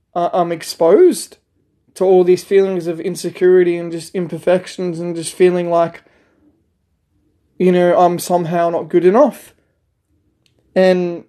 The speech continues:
you know, that's what imperf-, imperfections are. Imperfections are the things that we don't like about ourselves,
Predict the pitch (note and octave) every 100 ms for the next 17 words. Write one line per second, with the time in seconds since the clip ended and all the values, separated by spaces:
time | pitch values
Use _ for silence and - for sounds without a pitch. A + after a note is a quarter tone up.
0 | - F#3+ G3 F#3+ F#3+ F3 D#3+ - _ _
1 | _ _ _ _ _ _ - F3 G3+ -
2 | A#3+ A#3 G#3 F#3+ _ G3+ G3 F#3+ E3 F#3
3 | - F3 E3 F#3 A3+ A3 _ _ _ -
4 | G3+ G3+ G#3+ A3 A3 A3+ G#3 F#3+ F3+ F#3
5 | F#3 F#3 E3 F3 F#3 E3+ E3+ F3+ F3+ F3
6 | E3+ D#3+ - F3+ E3+ E3+ F3+ E3